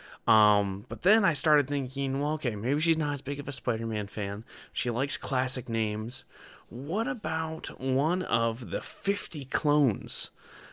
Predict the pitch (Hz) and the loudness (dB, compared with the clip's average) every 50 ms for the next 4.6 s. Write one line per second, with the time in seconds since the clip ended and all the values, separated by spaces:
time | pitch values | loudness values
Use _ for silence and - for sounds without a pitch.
0 | - _ _ 120 110 - - - - 95 85 78 73 82 95 76 - - - - | -20 _ _ 0 2 2 2 2 0 -2 -4 -4 -6 -8 -8 -10 -12 -12 -14 -16
1 | - - _ _ - - - - - 123 110 110 - 135 135 170 175 180 147 151 | -16 -18 _ _ -20 -20 -18 -8 -6 -6 -6 -6 -6 2 6 6 6 6 6 4
2 | 151 151 156 156 156 147 127 117 120 135 165 165 139 143 143 131 139 135 123 123 | 4 4 4 2 2 0 0 2 2 2 2 2 2 2 4 4 4 4 4 2
3 | 120 107 - - - 135 131 131 127 123 113 107 98 95 104 113 120 123 120 113 | 2 2 2 6 8 8 8 10 8 6 6 4 2 2 4 6 6 6 6 6
4 | 113 117 117 117 120 107 98 92 80 - - | 4 4 4 4 4 2 2 0 -2 -4 -8